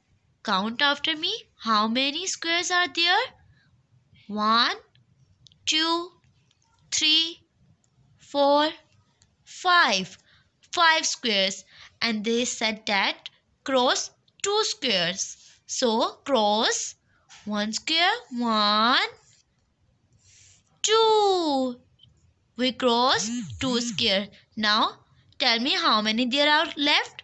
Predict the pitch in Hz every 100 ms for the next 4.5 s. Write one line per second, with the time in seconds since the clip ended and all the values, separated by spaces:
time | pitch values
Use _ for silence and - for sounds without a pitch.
0 | _ _ _ _ _ - 226 220 214 226
1 | 320 - _ _ _ _ - 254 240 247
2 | 294 403 - _ _ _ - - 415 440
3 | 453 453 440 427 415 403 - 359 359 349
4 | 359 381 - 277